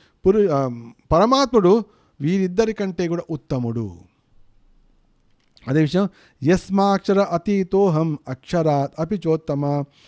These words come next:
అంటే ఏంటి? క్షరుడు, అక్షరుడు ఇద్దరికీ అతీతంగా దివ్యమైన వాడిని అయిన కారణంగా ఉత్తమ. ఉత్తమ అంటే నేను వీరందరికంటే ఉత్తముణ్ణి. అందుకోసమే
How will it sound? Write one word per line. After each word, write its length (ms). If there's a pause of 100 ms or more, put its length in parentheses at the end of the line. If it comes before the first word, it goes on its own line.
(180)
అంటే 180
ఏంటి? 280
క్షరుడు, 880 (400)
అక్షరుడు 640 (220)
ఇద్దరికీ 720 (140)
అతీతంగా 840
దివ్యమైన 680
వాడిని 680 (240)
అయిన 300
కారణంగా 920
ఉత్తమ. 420 (1400)
ఉత్తమ 320
అంటే 220
నేను 320 (240)
వీరందరికంటే 680
ఉత్తముణ్ణి. 880 (520)
అందుకోసమే 720